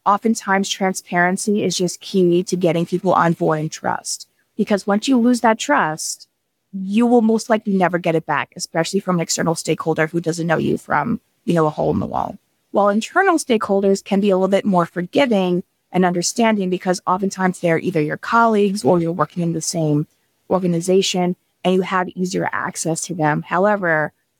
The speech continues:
that transparency will go even further with them because not only will they understand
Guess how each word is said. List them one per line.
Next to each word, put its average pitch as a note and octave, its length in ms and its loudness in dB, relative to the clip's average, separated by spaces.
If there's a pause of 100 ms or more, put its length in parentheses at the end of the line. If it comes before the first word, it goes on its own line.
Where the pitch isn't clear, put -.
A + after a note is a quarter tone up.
that G3 200 0
transparency F#3+ 680 -4
will F3+ 120 2
go F3 300 2
even F3+ 260 -2
further D4+ 440 0
with G#3+ 200 -2
them F#3+ 180 2
because F#3+ 320 0
not F3+ 220 0
only F3+ 160 -2
will F#3 140 -2
they F3+ 180 -2
understand D#3+ 800 0